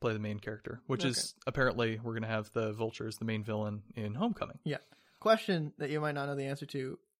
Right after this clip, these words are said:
Speaker 2: Where does Vulture in the comics get his technology from?
Speaker 1: He's just a really good engineer, scientist.
Speaker 2: Okay.
Speaker 1: I did
Speaker 2: 'Cause
Speaker 1: a
Speaker 2: in Homecoming, he got it from the Chitauri army.
Speaker 1: Yeah.
Speaker 2: Where
Speaker 1: And
Speaker 2: did he get it?
Speaker 1: I think it's,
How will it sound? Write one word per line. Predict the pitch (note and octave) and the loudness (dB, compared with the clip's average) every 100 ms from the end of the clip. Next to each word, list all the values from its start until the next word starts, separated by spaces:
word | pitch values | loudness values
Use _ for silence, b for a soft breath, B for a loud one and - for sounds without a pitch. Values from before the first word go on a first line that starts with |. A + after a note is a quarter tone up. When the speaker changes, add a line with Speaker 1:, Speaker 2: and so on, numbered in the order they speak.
| _ | _
Speaker 2:
Where | E3 F3 A3 | 0 2 2
does | B3 G#3 | 0 0
Vulture | G#3+ F#3+ F#3+ F3 | 0 4 4 4
in | D#3+ | 2
the | |
comics | D3 D3+ D3 C#3 | 0 -2 -2 -4
get | - C#3 | -4 -4
his | C3 | -2
technology | - - C#3+ F2 D#3+ | -6 -6 -6 -6 -8
from? | - - F#3+ _ _ _ _ _ _ - | -10 -12 -14 _ _ _ _ _ _ -4
Speaker 1:
He's | F3 | -2
just | F3 F3 | 0 2
a | F3 D3+ C3 | 6 6 6
really | B2 C#3+ C3+ A#2+ _ | 2 0 0 -4 _
good | - C3+ B2 _ | 2 2 0 _
engineer, | B2+ B2 A#2 A#2 A#2+ A#2+ A2+ - | -2 -2 0 2 2 2 -2 -6
scientist. | - A#2+ A#2+ C#3+ C#3 - - | -2 0 0 -2 -4 -10 -2
Speaker 2:
Okay. | F#3+ D#3 C3 - _ _ - | 0 0 -4 -8 _ _ 4
Speaker 1:
I | |
did | E3 | 8
Speaker 2:
'Cause | F#3+ | 8
Speaker 1:
a | |
Speaker 2:
in | G3+ F3+ - | 8 4 2
Homecoming, | F3 E3+ E3+ D3+ D3 | 2 4 4 4 2
he | D3+ | 4
got | D#3 C#3 | 6 4
it | C3+ | 4
from | D3 C3 | -2 -2
the | C3+ | -2
Chitauri | C#3 D3 C3 C3+ | -2 -2 -2 -4
army. | C#3 - - _ _ | -10 -14 -16 _ _
Speaker 1:
Yeah. | C#3 A#2+ G#2 - _ _ | 2 4 2 -4 _ _
Speaker 2:
Where | - | 4
Speaker 1:
And | F#3+ | 4
Speaker 2:
did | G#3 | 6
he | |
get | G#3+ A#3 | 6 6
it? | - _ b b b | 4 _ b b b
Speaker 1:
I | E3+ | 4
think | A#3 | 6
it's, | E4+ - - | 6 2 -6